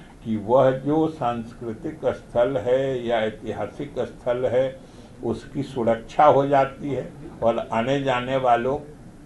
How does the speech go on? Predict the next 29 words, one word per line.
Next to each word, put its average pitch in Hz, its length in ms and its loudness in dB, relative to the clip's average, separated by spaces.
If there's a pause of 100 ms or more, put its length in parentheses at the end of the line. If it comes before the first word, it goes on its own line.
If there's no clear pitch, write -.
(320)
लोगों 120 340 0
को 147 460 -4
सुविधा 120 560 0
भी 139 180 -2
मिल 131 260 -6
जाती 123 460 -2
है। 113 240 -4 (400)
जो 127 200 6
हम 131 140 2
कहते 127 420 0
हैं, 131 180 2
उधर 120 600 2 (400)
उत्तर 123 400 0
बिहार 120 420 2
के 123 220 -6
होइएगा, 117 680 2
आप 117 220 4
लोग 120 260 -4
जाते 113 420 0
होइएगा 120 540 -2
तो 123 220 -4
सिमरिया 113 600 -2
घाट 117 360 0
देख 117 420 -6
लीजिएगा, 117 680 -8 (760)
बहुत 104 320 0
अच्छा 127 340 2
लगेगा 123 520 2
आपको। 117 460 -2